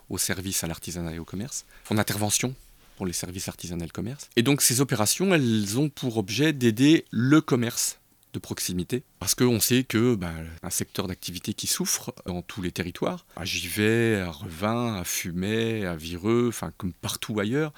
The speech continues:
c'est pas une, euh, spécificité de, de la Pointe, euh, c'est vraiment un,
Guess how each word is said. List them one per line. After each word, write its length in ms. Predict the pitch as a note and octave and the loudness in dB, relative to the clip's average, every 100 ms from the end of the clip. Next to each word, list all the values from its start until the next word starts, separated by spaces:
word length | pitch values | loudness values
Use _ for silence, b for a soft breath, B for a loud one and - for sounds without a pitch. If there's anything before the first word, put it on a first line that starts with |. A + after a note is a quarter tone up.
| B B | B B
c'est 240 | - - - | -10 -8 -4
pas 260 | G2+ A2+ | -2 -2
une, 420 | F#2+ F2 E2+ E2 F2 - | -2 -2 -4 -6 -8 -10
euh, 120 | - | -12
spécificité 840 | - - - - G2 - F2 A#2+ A2+ | -10 -6 -4 -4 -4 -6 -4 -2 0
de, 260 | F2 F2 | 0 -2
de 140 | E2 E2+ | -2 -6
la 140 | - | -8
Pointe, 360 | - B2 C#3+ - B | -6 -2 -2 -6 B
euh, 80 | E2+ D#2+ | -8 -4
c'est 160 | - | -4
vraiment 500 | E2+ F2+ F#2 A#2 | -4 -4 -2 -2
un, 40 | G2+ | -2